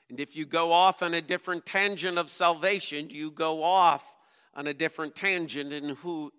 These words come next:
in terms of who is Jesus Christ. So yes, it was necessary. It seems kind of odd to us.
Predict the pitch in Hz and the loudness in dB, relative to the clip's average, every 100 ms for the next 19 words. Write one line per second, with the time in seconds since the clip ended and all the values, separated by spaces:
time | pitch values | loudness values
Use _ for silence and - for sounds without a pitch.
0 | - 143 139 - 185 165 147 147 135 _ | -12 -10 -10 -4 -4 -4 -6 -10 -16 _
1 | 196 175 156 - 180 160 123 - - 147 | -12 -12 -12 -4 -2 -2 -6 -14 -16 -14
2 | 147 - 139 - - - 208 151 - - | -12 -14 -16 -20 -20 -16 -8 -8 -10 -20
3 | _ _ _ _ _ _ _ _ _ _ | _ _ _ _ _ _ _ _ _ _
4 | _ _ _ _ _ _ _ - 208 226 | _ _ _ _ _ _ _ -6 0 2
5 | 262 - 202 - 185 180 214 226 202 - | 2 0 -6 -6 -8 0 0 0 -4 -2
6 | 143 147 - 294 269 - 233 185 151 156 | -2 -2 -4 -4 -4 0 2 2 4 6
7 | 254 277 - 131 107 131 196 | 6 6 0 -6 -2 -2 -2